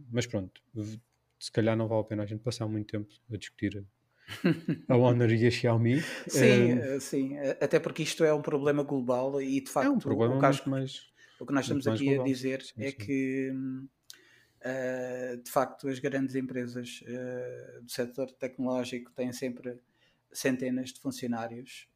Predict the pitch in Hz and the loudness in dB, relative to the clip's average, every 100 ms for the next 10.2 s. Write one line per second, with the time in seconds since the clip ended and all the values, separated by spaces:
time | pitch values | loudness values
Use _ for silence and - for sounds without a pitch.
0 | - 120 120 123 123 - 127 127 120 117 | -12 -10 -8 -8 -8 -8 -6 -4 -6 2
1 | 123 123 123 123 113 117 117 - 113 110 | 4 4 -2 -8 -10 -10 -12 -12 -12 -10
2 | 123 85 - - 120 113 120 123 120 123 | -10 -12 -16 -12 -14 -8 -8 -6 -6 -6
3 | 120 120 113 113 107 _ _ - - 104 | -8 -10 -12 -14 -18 _ _ -6 -2 0
4 | 113 127 131 127 _ _ _ _ _ _ | 2 0 0 -6 _ _ _ _ _ _
5 | _ - 120 110 120 165 196 113 107 120 | _ -8 -6 -4 -4 -4 -4 -6 -4 -4
6 | 165 - - 110 117 151 - 110 107 131 | -6 -8 -12 -10 -10 -12 -14 -14 -6 0
7 | 107 127 127 127 107 107 131 127 127 127 | 2 2 2 0 0 -2 -4 -4 -4 -2
8 | 123 127 117 123 117 107 104 - 131 135 | 2 2 2 2 2 0 -4 -4 0 0
9 | 127 139 135 135 - 127 - 131 123 110 | 2 -2 0 -4 -2 -4 -2 -2 -2 -6
10 | 117 - | -12 -16